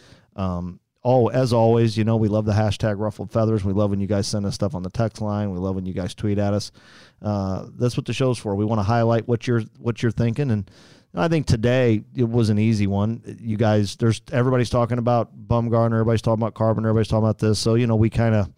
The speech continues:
just put it all together into one thing. So hope you guys enjoyed the show. Wanna remind you, we're two birds on a bat dot com. Subscribe to the show at the, the website there. Find us on social media at Birds on a Bat Show.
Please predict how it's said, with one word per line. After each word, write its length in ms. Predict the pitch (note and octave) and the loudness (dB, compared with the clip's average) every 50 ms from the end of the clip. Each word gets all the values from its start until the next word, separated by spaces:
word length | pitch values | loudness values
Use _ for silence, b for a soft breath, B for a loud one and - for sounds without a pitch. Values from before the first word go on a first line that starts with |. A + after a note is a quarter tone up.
| B B B B B B B B B B B B _ _ | B B B B B B B B B B B B _ _
just 180 | - A2+ G#2 | -2 -2 0
put 160 | - - A#2+ A#2 | 2 2 2 4
it 80 | A2+ | 4
all 160 | A2+ A2 A2 | 4 4 4
together 440 | G#2 G#2+ G2+ G#2+ A2 A2 G#2+ G#2 G#2+ | 2 2 2 2 4 4 4 2 2
into 120 | G#2 G2+ G2+ | 0 -2 -4
one 220 | G2 G#2 G#2 G2 | -6 -6 -8 -6
thing. 260 | - A2+ G#2+ G#2 G2 | -6 -6 -6 -6 -8
So 300 | - - A2 G#2 G#2 G#2 G#2 | -8 -6 -6 -4 -4 -4 -4
hope 200 | A#2 A#2 C3+ C#3 | -2 -2 -2 -2
you 60 | C#3 | 0
guys 200 | C3 C3+ C3+ A#2+ | 0 0 -2 -2
enjoyed 280 | C3 B2 B2 B2+ B2+ A#2+ | -4 -2 0 0 0 0
the 60 | A2 | -2
show. 240 | - - C3+ C3 D3 | -4 -2 0 0 0
Wanna 200 | E3 D#3+ B2+ A2+ | 0 0 -2 -2
remind 320 | A2 A2+ A2+ A2+ A#2 A#2+ A#2+ | 0 0 0 0 -2 -2 -4
you, 80 | C3 | -2
we're 120 | A2+ A2+ G#2 | -4 -4 -4
two 160 | - B2+ B2 | -2 -4 -2
birds 240 | A2 B2 A#2+ G#2 A#2 | 0 0 0 2 0
on 80 | A#2 | 0
a 20 | A2+ | 2
bat 220 | A#2 A2+ A2+ - | 2 0 0 0
dot 200 | A#2 G#2+ G#2+ - | -2 -4 -4 -4
com. 360 | - B2+ A#2+ B2 C#3+ D#3+ D#3+ _ b b b b b b b | -6 -4 -4 -2 -2 -4 -6 _ b b b b b b b
Subscribe 480 | b - A2 G2+ - - B2 A#2+ A#2+ A2 | b -8 -8 -8 -2 0 0 0 2 0
to 60 | A2 | 0
the 100 | G#2 G2 | -2 -2
show 320 | - - B2 A#2+ A#2+ A#2+ | -2 0 2 2 4 2
at 120 | A#2+ - - | 2 0 -2
the, 220 | A#2 G#2+ G#2 A2 | -2 0 0 -2
the 140 | A2 - G#2+ | -2 -2 0
website 480 | G#2 A#2 A#2+ A2+ - - B2 A#2+ A2+ - | 2 2 0 0 0 0 0 0 0 0
there. 240 | C3 C3 C#3 C#3+ | 0 0 0 0
Find 240 | C3 - A2+ A2+ A2+ | -2 -2 -4 -2 -2
us 100 | A2 - | -2 -4
on 80 | A2 G#2+ | -4 -4
social 320 | - A#2+ A#2 G#2+ - A2 | -2 -4 -4 -4 -4 -4
media 280 | A2+ A#2 A#2 A#2+ B2 - | -4 -2 0 -2 -2 -2
at 220 | - A#2 A2+ - - | -2 -4 -4 -2 0
Birds 260 | A2+ A2+ A2+ F#2+ A2+ | 0 0 0 0 -2
on 80 | A2 | -4
a 20 | G#2+ | -2
Bat 220 | G2+ A2 G#2+ - | 0 -2 -2 -2
Show. 400 | - - B2 A#2+ B2+ C3+ C3+ C3 | -4 -2 0 2 2 2 0 -2